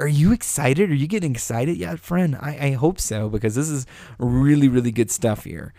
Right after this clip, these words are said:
So destroy. Now, the third thing that Jesus mentions that the enemy's sole purpose, the enemy's tactics and game plan is, is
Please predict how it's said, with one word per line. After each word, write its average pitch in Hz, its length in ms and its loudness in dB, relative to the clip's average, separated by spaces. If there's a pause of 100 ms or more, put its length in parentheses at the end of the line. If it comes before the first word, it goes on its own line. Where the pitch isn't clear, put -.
(280)
So 131 180 2
destroy. 117 880 2 (280)
Now, 131 160 2
the 135 120 4
third 208 320 8
thing 196 200 2
that 143 100 4
Jesus 147 460 2
mentions 143 340 2
that 131 100 2
the 120 140 -2
enemy's 135 320 0
sole 147 380 4
purpose, 123 480 6
the 110 160 -2
enemy's 123 480 -2
tactics 123 580 -4
and 110 100 -6
game 110 220 -4
plan 104 320 -2
is, 104 340 0 (280)
is 107 340 2